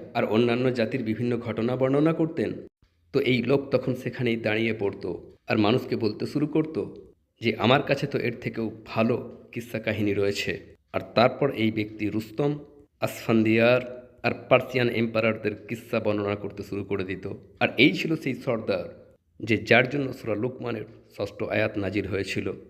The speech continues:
কিছু মানুষ মানুষকে আল্লাহর পথ থেকে বিচ্যুত করার উদ্দেশ্যে অজ্ঞতাবশত অবান্তর কথাবার্তা ক্রয় করে নেয়, আর আল্লাহর পথকে ঠাট্টা বিদ্রূপ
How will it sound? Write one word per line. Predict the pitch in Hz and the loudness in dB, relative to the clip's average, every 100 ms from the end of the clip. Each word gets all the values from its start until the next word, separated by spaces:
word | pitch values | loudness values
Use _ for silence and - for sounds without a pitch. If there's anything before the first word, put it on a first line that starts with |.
| _ _ _ | _ _ _
কিছু | - 131 131 | -2 2 4
মানুষ | 110 117 131 123 - | 4 4 2 0 -6
মানুষকে | 101 107 123 - 90 | -2 -2 -2 -4 -4
আল্লাহর | 95 123 - - - | -2 -4 -4 -4 0
পথ | 117 - | 0 -2
থেকে | 139 117 | -6 -2
বিচ্যুত | 107 107 - 117 | -2 -4 -6 -6
করার | 110 139 143 | -2 2 2
উদ্দেশ্যে | 135 135 117 - - 87 - - | 0 -2 -4 -4 -6 -6 -8 -8
অজ্ঞতাবশত | 127 117 110 127 143 135 131 - | -4 -2 0 2 2 2 -2 -2
অবান্তর | 113 107 120 135 131 117 | 0 4 4 4 0 -2
কথাবার্তা | 113 - 120 110 104 101 | -4 -2 0 -2 -4 -10
ক্রয় | - 110 110 | -2 0 0
করে | 110 107 | 0 0
নেয়, | 95 87 - - - - - | 0 -2 -4 -12 -20 -20 2
আর | 104 | 2
আল্লাহর | - 110 113 127 - - | 4 2 4 2 0 -2
পথকে | 120 - 107 | -2 -2 -6
ঠাট্টা | - - - 127 | -4 -4 -2 -2
বিদ্রূপ | 107 - 101 | -4 -4 -6